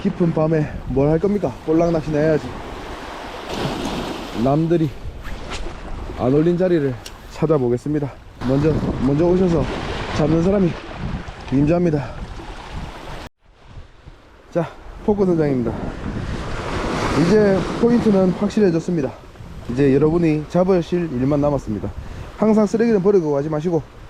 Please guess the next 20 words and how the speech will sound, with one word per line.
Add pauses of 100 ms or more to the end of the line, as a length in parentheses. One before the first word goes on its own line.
(140)
항상
내가
흘린
거는 (840)
가지고
가셨으면
좋겠습니다. (1500)
자,
오늘 (640)
잠깐
동안 (1400)
한 (300)
열
몇
마리
잡은
것
같네요. (240)
사이즈는
뭐